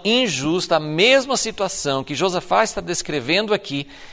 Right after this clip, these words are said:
isso é injusto, nós deixamos eles em paz e agora eles estão vindo para nos tirar. Essas situações injustas existem hoje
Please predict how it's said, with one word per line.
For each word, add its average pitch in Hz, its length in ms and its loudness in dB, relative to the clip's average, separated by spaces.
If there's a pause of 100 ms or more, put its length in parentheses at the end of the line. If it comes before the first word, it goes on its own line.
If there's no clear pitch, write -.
isso 226 420 2
é 214 200 6
injusto, 196 640 0
nós 220 800 4
deixamos 240 640 0
eles 254 220 -2
em 262 120 -2
paz 170 640 4 (300)
e 190 100 6
agora 214 480 6
eles 262 340 4
estão 208 400 0
vindo 202 380 0
para 208 220 0
nos 214 340 0
tirar. 156 640 4 (260)
Essas 254 360 6
situações 185 680 -2
injustas 196 680 -4
existem 180 720 -4
hoje 160 440 0